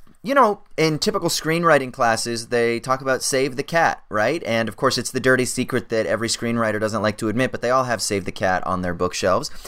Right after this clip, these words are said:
And what's the idea in Save the Cat? That within, like, the first five pages or something like that of the script,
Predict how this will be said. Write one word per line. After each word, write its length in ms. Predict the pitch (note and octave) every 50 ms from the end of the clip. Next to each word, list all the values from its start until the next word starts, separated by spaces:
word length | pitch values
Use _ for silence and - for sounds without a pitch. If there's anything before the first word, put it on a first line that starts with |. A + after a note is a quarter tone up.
| - - -
And 160 | A2 B2+ C#3
what's 160 | E3 E3+ -
the 140 | - F3+ F3
idea 300 | D#3 D3+ C#3+ D3+ D3 C#3+
in 80 | C3+ A#2+
Save 240 | - C3 A#2+ G#2+
the 60 | G#2+ A2
Cat? 320 | - A#2 F2+ D2 - -
That 100 | - C#3+
within, 260 | D#3+ D#3 F#3+ A3 A3+ A3+
like, 160 | A3 G#3 -
the 80 | G3
first 340 | E3+ - F#3 F#3 F#3 F3+ -
five 320 | - C3 B2 C#3+ D3+ D3+ -
pages 380 | C#3 C3 B2 B2+ A2+ A#2 A#2
or 80 | A#2 A2+
something 300 | G2+ A#2+ G#2+ - A#2 A2+
like 180 | A2 A2 G#2+
that 180 | - G#2+ G#2 G#2
of 120 | G#2+ A2
the 40 | B2 A#2+
script, 380 | - - - G2 F#2+ - -